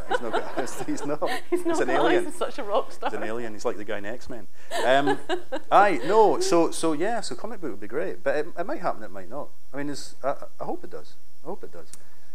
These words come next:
Speaker 1: And I mean, what else am I doing just now? I'm doing. I'm, do, I'm gonna make some. Uh, I'm making a, a <laughs> I'm making a, a documentary for the B B C about the writing of Jekyll and Hyde.
Speaker 2: Are you?
Speaker 1: Which
Speaker 2: Oh,
Speaker 1: is
Speaker 2: that'd be
Speaker 1: gonna be out
Speaker 2: fascinating.
Speaker 1: towards the end of the year.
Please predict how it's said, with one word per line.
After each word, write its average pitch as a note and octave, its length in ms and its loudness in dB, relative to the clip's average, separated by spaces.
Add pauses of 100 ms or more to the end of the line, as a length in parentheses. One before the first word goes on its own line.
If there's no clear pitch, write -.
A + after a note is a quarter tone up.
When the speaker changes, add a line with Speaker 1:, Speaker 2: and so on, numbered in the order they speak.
(120)
Speaker 1:
And C#3 180 0
I B2+ 60 0
mean, D#3+ 160 0
what G#3 80 2
else - 160 0
am E3+ 80 0
I - 20 -2
doing A#2 180 -2
just G#2 200 -2
now? G2+ 80 -2
I'm G#2 100 -2
doing. D#3 200 0
I'm, B2+ 140 -2
do, D3+ 180 -2
I'm C3+ 160 -2 (240)
gonna E3 140 0
make C#3 160 0
some. A2+ 180 -2 (240)
Uh, A2+ 240 0
I'm A2 120 0
making B2+ 300 -2
a, G2 140 -2 (340)
a F#3 120 0
<laughs> C3+ 40 -2
I'm A2 80 -2
making G#2+ 260 -2
a, A2 60 -2
a F#2+ 80 -2
documentary A2 480 -2
for G2 100 -2
the G2 80 -2
B G#2+ 160 -2
B G2 120 -2
C A2+ 180 -2
about G#2 160 -2
the F2+ 80 -2
writing G2+ 240 -2
of F#2+ 80 -2
Jekyll G2 280 -2
and F2 80 -2
Hyde. F#2+ 240 -2 (300)
Speaker 2:
Are F4+ 80 0
you? C5 440 -2
Speaker 1:
Which G#4+ 200 0
Speaker 2:
Oh, G2+ 60 0
Speaker 1:
is - 160 0
Speaker 2:
that'd - 80 -2
be - 300 -2
Speaker 1:
gonna A2 180 0
be G#2 140 0
out G#2 100 0
Speaker 2:
fascinating. G2 60 -2
Speaker 1:
towards G2 260 0
the G2+ 60 -2
end G2 120 -2
of F#2 60 -2
the F2+ 80 -2
year. F2+ 220 -2